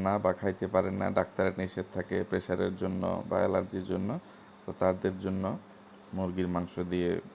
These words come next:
বিরিয়ানি রান্না হবে। টোটাল দশ পাতিল বিরিয়ানি রান্না করা হবে, এর মধ্যে দুই পাতিল মুরগি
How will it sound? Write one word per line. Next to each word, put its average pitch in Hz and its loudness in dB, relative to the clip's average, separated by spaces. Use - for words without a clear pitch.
বিরিয়ানি 90 2
রান্না 85 0
হবে। 92 4
টোটাল 123 8
দশ 113 10
পাতিল 123 4
বিরিয়ানি 110 4
রান্না 98 4
করা 98 6
হবে, 107 4
এর 98 6
মধ্যে 92 4
দুই 101 4
পাতিল 101 2
মুরগি 98 2